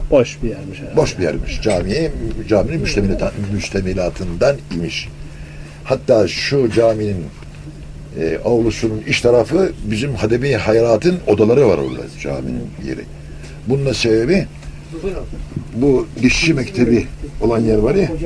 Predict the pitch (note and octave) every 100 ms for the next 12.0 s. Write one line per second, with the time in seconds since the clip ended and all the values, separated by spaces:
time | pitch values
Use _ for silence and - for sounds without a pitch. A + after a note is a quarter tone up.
0 | D#3+ - B2 G#2 D#2 - - C#3 C3 G2+
1 | - G#2+ G#2+ - - F2+ F2 - C3 -
2 | - - - - - - E3+ A#2 G#2 D#2+
3 | D2 - - D2 C#2+ C#2 - - F2+ G2
4 | G2 A#2 D#2 - - - - - - -
5 | - F#2+ G2+ G#2+ - D#2+ D2+ - - -
6 | C#2+ - - - - E2 E2 E2 F2 E2
7 | D#2 G2 E3 - - - - - - -
8 | - - C#3+ D#3 A#2 G#2+ G2 G2 G2 G2+
9 | F#2+ - G2+ G2 - A2 D#3+ - - -
10 | - F#2 F#2+ F2 F2 - F2 G2+ C3+ -
11 | - - - G2+ G#2 - A2+ G2+ F#2 D#2+